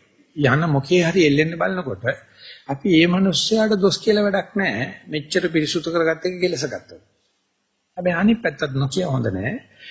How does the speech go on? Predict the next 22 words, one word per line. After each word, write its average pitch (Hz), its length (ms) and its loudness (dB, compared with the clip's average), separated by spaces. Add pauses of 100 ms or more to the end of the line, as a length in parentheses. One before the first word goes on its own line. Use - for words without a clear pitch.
(100)
කවමදාකවත් 175 840 2
කවුරුවක්වත් 156 760 -2
පළවෙනි 180 420 2
වතාවට 170 420 0
මේක 160 300 -4 (400)
හරි 147 240 0
දේ 156 180 0
බව 143 220 0
තේරුම් 127 340 0
ගන්නෙත් 160 380 -2
නැහැ. 226 260 -2 (480)
ඒකට 160 320 -2 (460)
ක්‍රමසා 170 480 0
විදි 175 200 2
දන්නෙත් 135 400 -2
නැහැ. - 300 -18
ලක්ෂ 143 340 -6
කෝටි 170 440 2
වාරයක් 190 420 0 (180)
වරද්දනවා. 127 560 0 (880)
අනා 139 260 2
ගන්නවා. 85 420 -10